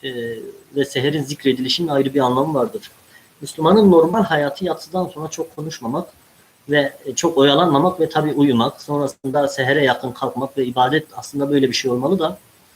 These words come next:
bugün şartlar değiş-, değişmiştir. Ama gündüzün çetin imtihanlarından kurtulabilmenin ya da dayanabilmenin şartlarından biri ya da desteklerinden biri diyelim,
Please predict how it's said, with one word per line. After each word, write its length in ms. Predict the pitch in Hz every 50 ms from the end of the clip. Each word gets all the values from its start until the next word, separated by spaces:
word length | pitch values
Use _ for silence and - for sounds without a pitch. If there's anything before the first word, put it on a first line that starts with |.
| _ _ _ _ _ _ _ _ -
bugün 180 | - 175 175 180
şartlar 440 | 175 - 175 160 165 180 185 180 170
değiş-, 280 | 175 170 - - - - _ - 147
değişmiştir. 640 | 156 156 151 - - 190 190 - - 117 - - - _ _ _ _ _ _ _ -
Ama 340 | 151 180 190 165 139 - - - _ _ _ _ _ _ _ _ _ _ -
gündüzün 540 | 139 151 160 156 151 147 147 202 220 190
çetin 340 | - - 156 139 - 214 214
imtihanlarından 1080 | 190 175 147 - - 147 143 147 147 147 143 143 143 147 156 160 147 185 196 175 131 104 - - - - _ _ _ _ _ _ _ _ _ _ _ _ _ _ -
kurtulabilmenin 800 | 139 127 - - 151 170 - 170 175 165 143 135 123 117 113 113
ya 140 | 120 151 175
da 120 | 175 160 127
dayanabilmenin 640 | 139 139 147 165 190 175 165 170 160 156 147 143 143
şartlarından 800 | 135 - - 139 135 - 147 139 143 147 151 165 175 170 160 147
biri 300 | 185 175 151 151 151 - _ _ _ _ _ _ _ _ _ _ _ _ 110
ya 220 | 113 123 160 185
da 440 | 196 185 180 175 - - 151 135 127
desteklerinden 760 | 139 135 - - - - - 156 156 160 165 175 196 190 175
biri 220 | 190 190 190 156
diyelim, 520 | 143 139 139 143 165 185 196 190 185 -